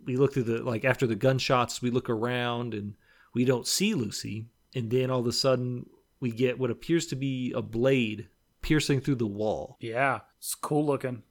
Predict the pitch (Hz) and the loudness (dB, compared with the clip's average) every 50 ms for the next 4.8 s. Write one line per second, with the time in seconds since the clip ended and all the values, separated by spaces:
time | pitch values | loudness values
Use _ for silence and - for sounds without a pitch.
0 | _ _ - 143 143 143 147 160 165 170 175 170 160 127 156 156 139 156 151 - | _ _ 0 2 2 4 4 4 4 4 4 4 4 6 6 6 6 6 4 4
1 | 143 131 120 131 131 139 139 - 147 143 135 127 127 123 135 135 143 143 139 127 | 2 2 4 4 4 4 4 4 4 2 4 2 0 -2 0 0 2 2 2 2
2 | 127 123 123 117 - - - 131 151 175 196 - - - 147 - 139 139 143 - | 0 0 0 -2 -4 -2 2 4 6 6 4 4 0 -2 -2 0 0 0 2 4
3 | 165 160 160 156 - 165 151 160 151 160 170 196 220 - 247 254 247 247 - - | 4 4 2 2 0 0 0 2 6 8 10 10 10 10 8 6 6 6 6 6
4 | 254 277 277 277 285 285 320 330 320 311 277 220 165 131 117 - | 4 2 4 4 4 8 10 12 12 12 10 8 8 6 4 2